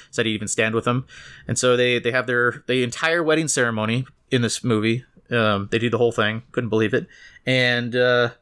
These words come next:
Peggy and Fred at the end end up being like, you know, "For better, for worse, or whatever, it's probably gonna be worse, but let's try together." And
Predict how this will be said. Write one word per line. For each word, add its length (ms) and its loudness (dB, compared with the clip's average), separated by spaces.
Peggy 480 -2
and 200 0
Fred 180 0
at 100 0
the 120 0
end 280 0
end 160 0
up 160 -2
being 320 -2
like, 380 0
you 80 0
know, 260 2
"For 140 -10
better, 200 0
for 140 -6
worse, 260 -4
or 40 -4
whatever, 320 2
it's 140 -6
probably 260 0
gonna 100 -4
be 80 -2
worse, 320 0
but 140 -2
let's 260 -2
try 320 0
together." 640 0
And 340 -2